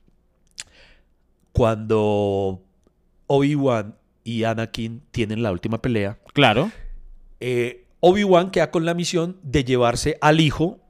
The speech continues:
Speaker 1: para protegerlo, o sea, a Luke Skywalker, ¿sí?
Speaker 2: Sí.
Speaker 1: ¿Cierto?
Speaker 2: Sí, sí,
Speaker 1: Entonces,
Speaker 2: sí,
Speaker 1: ¿cuál
Speaker 2: sí.
Speaker 1: es la misión de Obi-Wan? Proteger a Luke,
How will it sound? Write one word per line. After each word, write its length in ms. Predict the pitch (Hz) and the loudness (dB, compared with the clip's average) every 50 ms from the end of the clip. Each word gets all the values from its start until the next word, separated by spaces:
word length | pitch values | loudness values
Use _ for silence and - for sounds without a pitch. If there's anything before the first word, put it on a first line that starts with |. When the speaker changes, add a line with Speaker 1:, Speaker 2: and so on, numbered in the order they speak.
| _ _ _ _ _ _ - | _ _ _ _ _ _ 2
Speaker 1:
para 260 | - 127 120 110 107 | 4 4 6 6 4
protegerlo, 680 | - - 110 - - 95 - 202 214 151 110 92 82 - _ _ _ _ - | 2 2 2 2 -2 0 2 4 4 4 2 -2 -6 -10 _ _ _ _ -4
o 120 | - 120 | -4 -2
sea, 200 | - - 110 120 | 0 2 2 2
a 200 | 151 - - 107 | 2 2 0 0
Luke 260 | 98 101 104 98 - - | 2 0 0 0 -2 -6
Skywalker, 580 | - - 110 104 110 202 208 - - 78 76 | -4 0 2 6 6 6 6 4 -2 -10 -8
¿sí? 240 | - 113 135 - - _ _ - | -4 -4 -4 -4 -6 _ _ -14
Speaker 2:
Sí. 440 | 135 - - 120 107 98 98 120 160 | -10 -8 -6 -6 -6 -4 -2 2 4
Speaker 1:
¿Cierto? 320 | 120 123 - - - - - - | 4 4 6 4 2 0 0 -10
Speaker 2:
Sí, 200 | - - 160 156 | -4 -2 -2 0
sí, 80 | 151 | 4
Speaker 1:
Entonces, 100 | 165 151 139 | 4 4 6
Speaker 2:
sí, 40 | 160 | 6
Speaker 1:
¿cuál 120 | 202 196 | 8 8
Speaker 2:
sí. 20 | |
Speaker 1:
es 60 | 214 220 | 8 8
la 80 | 220 | 6
misión 320 | 220 214 185 208 202 208 208 | 6 4 4 4 4 4 6
de 80 | 220 | 6
Obi-Wan? 380 | 214 214 226 226 233 269 330 349 370 - _ _ _ _ _ _ _ _ _ _ _ _ _ _ _ _ _ _ _ _ _ _ _ - | 6 6 6 4 4 2 2 0 -6 -16 _ _ _ _ _ _ _ _ _ _ _ _ _ _ _ _ _ _ _ _ _ _ _ 0
Proteger 460 | - 139 117 - 110 98 98 101 98 | 2 2 2 2 -2 0 0 0 2
a 60 | 123 | 6
Luke, 240 | 240 330 - - - | 6 6 6 4 -2